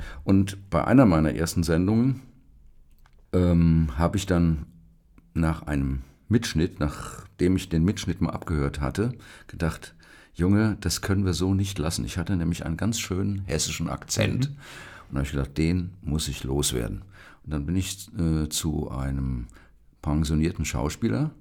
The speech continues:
Speaker 1: gegangen in Wiesbaden und der hat mir Sprechunterricht gegeben. Und der hat mir den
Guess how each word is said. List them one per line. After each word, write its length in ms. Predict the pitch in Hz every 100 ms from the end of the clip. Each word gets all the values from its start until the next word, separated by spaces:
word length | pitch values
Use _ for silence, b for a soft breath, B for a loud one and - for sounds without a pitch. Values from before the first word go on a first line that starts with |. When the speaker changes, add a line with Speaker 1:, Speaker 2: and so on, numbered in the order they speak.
| b b _ -
Speaker 1:
gegangen 480 | 110 104 110 156 165
in 160 | 80
Wiesbaden 540 | 73 95 - 110 131 139
und 220 | 131 85
der 160 | 82 78
hat 160 | -
mir 260 | 80 78 80 - b b b b b
Sprechunterricht 800 | - - 67 71 69 57 - -
gegeben. 380 | - 55 55 50
Und 180 | 69
der 140 | 80 82
hat 160 | 85
mir 120 | 90 76
den 220 | 78